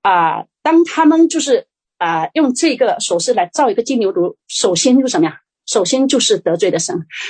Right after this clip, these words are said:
神说，“啊，除我以外，你们不可有别的神。”那么你们也不可用什么什么来做个雕像，哦。所以说他们本身就是违背的这样的神的一个律-，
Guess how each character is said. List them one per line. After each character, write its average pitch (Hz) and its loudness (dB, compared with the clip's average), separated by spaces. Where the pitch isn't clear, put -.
神 240 0
说 269 2
，“啊， 165 0
除 226 -2
我 320 4
以 220 0
外， 202 2
你 196 2
们 180 -2
不 - -4
可 - -8
有 170 -2
别 160 -4
的 170 -6
神。” 170 -8
那 240 0
么 269 4
你 240 4
们 277 4
也 269 0
不 370 2
可 185 0
用 233 0
什 - -6
么 196 -2
什 185 -4
么 185 -2
来 190 -2
做 202 -2
个 190 -2
雕 214 -2
像， 170 -6
哦。 156 -6
所 254 0
以 320 0
说 254 0
他 - -4
们 320 2
本 160 -2
身 247 -2
就 254 -2
是 214 -2
违 175 0
背 196 2
的 165 0
这 190 -6
样 175 0
的 165 -2
神 165 0
的 180 2
一 175 -2
个 175 -2
律-， 165 0